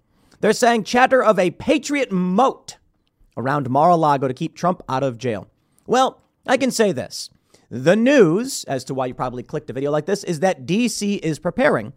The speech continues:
in case there's a protest. But that's about it. No direct threats or anything, but a coordinating body called the Joint Information Center, which includes twelve local agencies that are put on standby, will be stood up on Tuesday, the official said,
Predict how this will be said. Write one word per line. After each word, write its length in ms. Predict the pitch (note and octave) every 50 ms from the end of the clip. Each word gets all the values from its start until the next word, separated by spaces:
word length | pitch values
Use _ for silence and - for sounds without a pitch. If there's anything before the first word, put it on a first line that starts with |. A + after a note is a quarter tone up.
| _ _ _ _ _ -
in 180 | - G#3+ A#3 A#3
case 240 | - F#3+ G3+ F#3+
there's 240 | - F3+ D#3+ D#3 C#3+
a 80 | E3 D#3
protest. 460 | - - F#3+ G3 F#3 - A2 A2 -
But 80 | - F#3
that's 180 | B3+ C#4 -
about 180 | B3 A3+ F#3 C3
it. 160 | B2+ A#2 - _ _ _ _ _ _ _ _ _ _
No 340 | - C3+ D#3+ G3 A3 A3+ G#3+
direct 320 | E3+ E3 G3+ F#3+ F3+ F3+ -
threats 320 | - G#3+ B3+ B3+ B3 A#3
or 60 | A#3
anything, 440 | A3+ A3+ A3 - G#3+ G3+ G3 F3+ E3 - _ _ _ _ _ _ _ _ _ _ _ _ _ - -
but 140 | D#3 E3
a 40 | E3
coordinating 540 | E3 - F3+ G3 A#3+ B3+ A#3+ A#3+ B3 A#3+ G3+
body 340 | F#3+ F3 D#3+ D#3+ E3 D#3 - _ _ _ _ _ _
called 200 | - F3 F3+ D#3
the 60 | F3 C#3+
Joint 360 | A#2 D#3+ F#3+ A3 B3 A#3+ - -
Information 580 | G3+ A3 G#3 - G#3+ G3 F#3+ F3+ - F#3+ F3
Center, 400 | D#3 - F#3+ F#3+ G3 D3 G2+ G#2+ - _ _ _ _ _ _ _
which 120 | D#3+ -
includes 400 | F3+ F3 E3+ - G3 G3 F3 -
twelve 360 | - - - F#3 G3+ G3+ D#3+ G3+
local 260 | G3+ G3 F#3 F#3 -
agencies 680 | D#3 F3+ G#3 F3+ G3+ F3 D#3 - - A2+ F2+ F#2 - - - _ _ _ _ _ _
that 100 | - G#2+
are 20 | A2+
put 140 | - F3+ F3+
on 80 | F3+
standby, 680 | - - - - A#3 B3 B3+ G#3+ C#3 B2+ A2+ B2 C#3 C#3+ - _ _ _
will 300 | - D#3+ G3 B3 C#4 C4+
be 160 | G3+ C#4+ C4+
stood 260 | - - - C4 A#3+ B3
up 140 | A#3+ -
on 180 | A3 G#3+ A3 G3
Tuesday, 460 | - B3 C#4+ D4+ B3+ D#3+ F3 D#3+ E3
the 60 | E3+
official 260 | F3 - D#3+ F3 E3+ -
said, 340 | - C#4+ C4 D#3+ B2 -